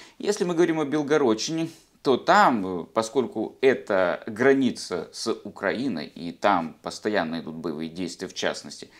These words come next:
обстрелы, конечно, системы П В О и рэп должны быть особенно плотными. Но коли уж тут пропускаются удары, то что же тогда говорить о других местах?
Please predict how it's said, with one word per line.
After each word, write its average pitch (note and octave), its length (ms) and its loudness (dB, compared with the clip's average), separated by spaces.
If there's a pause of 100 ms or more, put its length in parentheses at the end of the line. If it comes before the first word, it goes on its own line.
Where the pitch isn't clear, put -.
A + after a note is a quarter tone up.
обстрелы, - 640 -6 (260)
конечно, F2+ 480 -6 (160)
системы F2+ 440 -6
П G2+ 140 -4
В F#2 120 -2
О E2 60 0
и D2+ 80 -4
рэп A2 180 -2
должны F2 240 -6
быть G#2+ 160 -8
особенно F2 480 -8
плотными. D2+ 600 -12 (480)
Но A#2+ 180 0
коли F#2 240 -4
уж F2+ 240 -8 (140)
тут A3 340 0
пропускаются - 760 -2
удары, E2 360 -6 (540)
то F#3+ 80 -8
что F#3 160 -8
же E3 80 -8
тогда D3 240 -4
говорить C3 340 -6
о B2+ 60 -6
других A2 360 -8
местах? - 440 -16